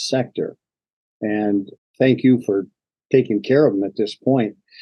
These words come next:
Now, tell us a little bit about a great new synergy that you have going with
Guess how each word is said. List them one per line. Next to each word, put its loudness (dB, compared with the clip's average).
Now, 4
tell 4
us 0
a 6
little 8
bit 4
about 4
a -2
great 4
new 0
synergy -2
that -2
you 0
have -2
going 0
with 0